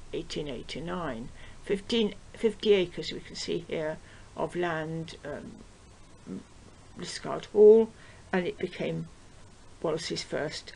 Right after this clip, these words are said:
and largest public park. Many advantages to purchasing a pre-existing estate as I think you can see from the map, in that the land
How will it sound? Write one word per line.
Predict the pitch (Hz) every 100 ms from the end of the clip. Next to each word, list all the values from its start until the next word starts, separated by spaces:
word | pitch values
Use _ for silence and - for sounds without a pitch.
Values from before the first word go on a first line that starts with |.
| -
and | 160 156
largest | 117 113 - -
public | - - - - -
park. | 175 135 - - - - - - -
Many | 269 285
advantages | 208 208 190 254 277 240 190 - - -
to | -
purchasing | - 170 - - - 131 160
a |
pre-existing | - - 160 165 160 - 147
estate | 165 - 160 156 - - - - -
as |
I | 170
think | 175 156
you | 165
can | 156 -
see | - 151
from | - 156
the | 156
map, | 175 185 -
in | 170 170
that | -
the | 208
land | 208 220 208